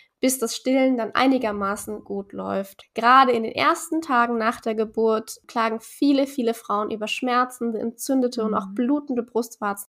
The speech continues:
Speaker 1: Auch bei vielen Frauen klappt das Stillen tatsächlich auch nicht auf Anhieb. Und ja, die Gründe dafür sind zahlreich. Also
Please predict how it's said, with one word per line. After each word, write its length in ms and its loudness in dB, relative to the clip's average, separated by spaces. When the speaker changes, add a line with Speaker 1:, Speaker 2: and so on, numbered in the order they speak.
Speaker 1:
Auch 180 0
bei 100 0
vielen 240 -2
Frauen 460 0
klappt 260 -2
das 100 0
Stillen 280 -2
tatsächlich 480 -4
auch 80 -2
nicht 180 -4
auf 160 -2
Anhieb. 480 -2
Und 320 -2
ja, 360 0
die 100 -6
Gründe 340 2
dafür 360 2
sind 220 -6
zahlreich. 760 0
Also 380 2